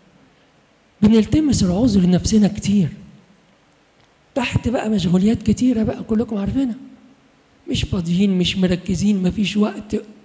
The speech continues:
قصص، قصص كتير قوي. لكن هي حاجة واحدة،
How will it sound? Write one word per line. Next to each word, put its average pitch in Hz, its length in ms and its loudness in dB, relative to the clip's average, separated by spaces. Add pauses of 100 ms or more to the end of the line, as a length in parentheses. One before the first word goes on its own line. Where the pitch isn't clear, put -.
(140)
قصص، - 460 -4 (760)
قصص 285 300 -2
كتير 214 300 2
قوي. 190 140 -2 (1400)
لكن 247 200 -2
هي 247 160 2
حاجة 208 260 -6
واحدة، 180 220 -6